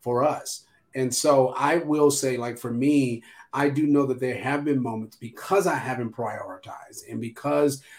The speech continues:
I, you know, I make all the excuses in the world of why I can't do for me and I take the time for me and I'm pouring, pouring, pouring. I have seen those moments, like you stated, where I'm snappy with my wife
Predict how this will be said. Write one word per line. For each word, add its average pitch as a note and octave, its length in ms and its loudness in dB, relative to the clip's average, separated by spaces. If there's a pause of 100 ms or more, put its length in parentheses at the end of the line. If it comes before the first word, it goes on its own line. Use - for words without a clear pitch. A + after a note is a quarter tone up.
(180)
I, B2 480 0
you C3+ 100 0
know, A#2 240 -4
I B2 60 -4
make C#3 300 0
all C#3 180 2
the C3+ 140 0
excuses B2 520 -4
in A#2+ 100 -4
the A2+ 80 -6
world B2+ 320 -2
of A2+ 200 -10
why A#2+ 320 -6
I B2+ 120 -6
can't B2+ 340 -4
do B2 120 -8
for A2+ 180 -14
me C#3 320 2
and A2+ 100 -4
I G#2+ 100 -14
take B2+ 220 -6
the A2+ 60 -20
time A#2+ 320 -8
for A2 120 -16
me C3 420 0 (300)
and A2+ 140 -8
I'm A2 140 -6
pouring, D3 540 0
pouring, A#2+ 440 -6
pouring. D3+ 560 0 (360)
I C3+ 120 -2
have E3 420 0
seen B2 500 0 (240)
those C3+ 240 2
moments, B2 360 -4
like A#2+ 260 -6
you B2+ 80 -4
stated, - 480 0
where A#2+ 340 -2
I'm A2+ 100 -4
snappy B2 520 -2
with A#2 200 -6
my A2+ 140 -6
wife A2 320 -6